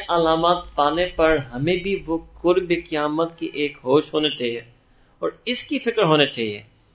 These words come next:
کہ اب ہم ایسے دور میں ہیں کہ صبح مومن اور رات کافر، اس دور میں آ-، آگے۔ اور اللہ تعالیٰ سب کو حفاظت میں رکھے۔ ایک ایسے حالات ہمارے سامنے بھی ہم نے دیکھے۔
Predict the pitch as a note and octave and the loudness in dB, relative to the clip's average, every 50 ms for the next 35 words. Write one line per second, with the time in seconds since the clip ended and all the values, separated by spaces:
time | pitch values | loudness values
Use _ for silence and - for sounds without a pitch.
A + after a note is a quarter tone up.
0 | _ _ - - - - E3+ F#3+ F#3 F#3+ E3 E3+ E3 D#3+ - D#3 D3+ - - D#3+ | _ _ -14 -6 2 4 6 6 6 4 0 -2 -2 -4 -4 -4 -4 -4 -6 -8
1 | C#3+ B2+ C#3 C#3 D3 D3 D3 C#3+ C#3+ C3 A#2+ C3+ C#3+ D3+ D3+ D3 - - C3+ - | -6 -2 0 2 2 2 2 0 -2 -2 -2 -2 0 0 0 -2 -4 -8 -12 -12
2 | - - - C3 B2+ C3 C#3 C3+ B2 A#2 A#2+ C3 C#3 - D3 D3 C#3+ C#3+ C#3 - | -12 -10 -8 -6 0 2 2 2 2 0 -2 -6 -6 -6 -6 -6 -6 -6 -8 -10
3 | - A#2+ G#2+ G#2+ G2+ G#2 G#2+ A#2 B2 B2 A#2 A#2+ - - - A2+ G#2 _ - - | -10 -12 -12 -12 -10 -6 -2 0 0 0 0 -2 -8 -18 -20 -20 -20 _ -20 -20
4 | - _ _ _ _ _ _ _ _ _ _ _ _ _ - B2+ A#2+ A#2 A2 D3 | -20 _ _ _ _ _ _ _ _ _ _ _ _ _ -14 -12 -12 -10 -2 0
5 | E3 C#3 C#3+ C3+ - - A#2 C3 C#3+ C#3 - - - - - A#2+ C3+ C3+ C3 C3 | 2 2 2 2 0 2 4 4 4 4 2 -4 -6 0 4 4 4 4 4 2
6 | A2 - - - - _ _ _ _ _ _ _ _ _ _ _ _ _ _ _ | 0 -2 -6 -14 -20 _ _ _ _ _ _ _ _ _ _ _ _ _ _ _
7 | _ _ _ _ _ - C#3+ - B2+ B2+ B2 C3 C3 B2+ B2 B2 A#2+ B2+ B2+ B2 | _ _ _ _ _ -6 -4 -2 -2 -2 -2 -2 -4 -4 -6 -6 -4 -2 -2 -2
8 | B2 - - C#3+ C#3+ C#3+ - C#3 C3 B2+ B2+ - B2 A#2+ A#2+ A2+ B2 B2 A#2+ A2+ | -4 -6 -6 -8 -8 -6 -6 -6 -6 -6 -6 -6 -6 -6 -6 -6 -8 -12 -14 -12
9 | A2 A2+ A2+ - - - B2 B2 B2+ B2+ C3+ C3 B2+ B2 - B2 A#2+ A2 - - | -10 -10 -12 -12 -16 -16 -12 -10 -10 -8 -6 -6 -6 -6 -6 -8 -10 -10 -10 -14
10 | C3+ C3 A2+ A2 A2+ A2+ A2+ A#2+ B2+ C3 B2+ - A#2 A2+ G#2+ A2 A#2 C3 C3 - | -14 -14 -14 -16 -16 -10 -6 -4 -4 -4 -6 -8 -16 -12 -10 -6 -6 -6 -6 -6
11 | - C3 B2+ B2+ C3 B2+ B2 B2 A2+ A2+ A2+ A#2 A2 G#2+ G2+ _ _ - | -6 -8 -6 -6 -6 -8 -8 -8 -10 -10 -12 -16 -16 -18 -20 _ _ -20